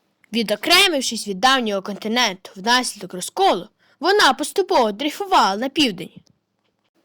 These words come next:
У західній частині материка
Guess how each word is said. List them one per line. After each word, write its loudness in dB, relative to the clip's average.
У -4
західній 0
частині -2
материка -2